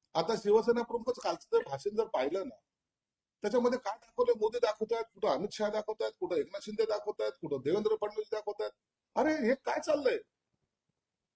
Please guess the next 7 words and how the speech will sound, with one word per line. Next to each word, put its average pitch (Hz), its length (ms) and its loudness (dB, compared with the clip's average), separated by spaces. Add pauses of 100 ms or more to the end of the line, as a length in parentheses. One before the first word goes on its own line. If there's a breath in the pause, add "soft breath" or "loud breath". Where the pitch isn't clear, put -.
(1600)
अरे, 240 160 8
शिवसेना 247 580 6
प्रमुख 262 400 2
जेव्हा 240 220 6
उभा 233 200 0
राहायचे 220 420 -4
भाषणाला, 190 500 0